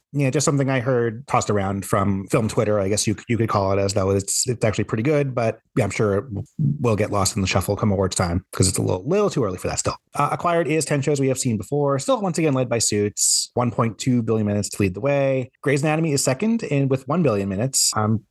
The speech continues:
four hundred seventeen episodes, so I'm going to guess the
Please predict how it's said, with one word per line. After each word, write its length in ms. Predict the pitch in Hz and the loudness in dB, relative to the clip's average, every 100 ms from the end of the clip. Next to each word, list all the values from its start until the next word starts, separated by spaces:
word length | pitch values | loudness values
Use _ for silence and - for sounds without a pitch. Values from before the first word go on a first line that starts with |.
| _ | _
four 140 | - | 0
hundred 160 | 117 123 | 0 2
seventeen 320 | 131 123 120 | 2 2 2
episodes, 540 | 113 107 110 107 117 - | 0 2 2 2 2 0
so 240 | 120 113 | 2 2
I'm 380 | 104 110 113 110 | 2 2 2 2
going 260 | - 113 | 2 2
to 40 | 113 | 2
guess 260 | 113 110 | 2 2
the 420 | - 110 107 107 | 2 2 4 2